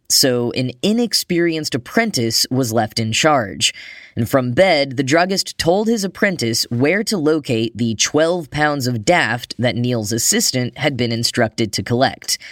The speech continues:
The apprentice went to the container in the corner of the shop that he'd been directed to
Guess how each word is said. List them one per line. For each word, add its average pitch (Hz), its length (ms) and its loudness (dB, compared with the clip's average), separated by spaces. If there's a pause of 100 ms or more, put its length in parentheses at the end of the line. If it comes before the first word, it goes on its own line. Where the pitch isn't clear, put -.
(400)
The 147 120 4
apprentice 175 640 0
went 143 240 -2
to 139 180 2
the 127 80 -2
container 135 560 0
in 123 140 -4
the 123 80 0
corner 143 340 0
of 185 80 -2
the 190 80 -2
shop 120 380 0
that 113 120 -2
he'd 117 160 0
been 110 160 -2
directed 143 440 0
to 135 260 2